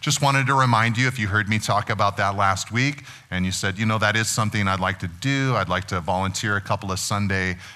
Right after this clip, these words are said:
uh, morning services a month," I'd love for you to do that. Again, kind of the vision or the hope that I have is that we would embrace a mentality where we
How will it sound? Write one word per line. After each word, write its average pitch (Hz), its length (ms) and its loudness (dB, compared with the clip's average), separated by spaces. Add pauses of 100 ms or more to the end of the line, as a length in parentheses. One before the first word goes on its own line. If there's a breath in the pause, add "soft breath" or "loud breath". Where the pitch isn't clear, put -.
(100)
uh, 87 160 0
morning 98 380 2
services 98 640 -2
a 85 100 -2
month," 123 440 2 (320 loud breath)
I'd 82 200 -2
love 101 300 2
for 104 80 -4
you 90 160 0
to 87 100 -2
do 90 200 -4
that. 87 200 2
Again, 92 380 0
kind 101 220 0
of 95 60 -2
the 90 60 -2
vision 98 400 -2
or 90 140 0
the 87 80 -4
hope 101 220 -2
that 98 120 -2
I 110 120 2
have 110 280 2
is 98 120 -2
that 95 140 -4
we 98 120 -2
would 92 180 -2
embrace 92 520 -2
a 95 40 -4
mentality 90 640 -2
where 98 180 -4
we 85 220 -4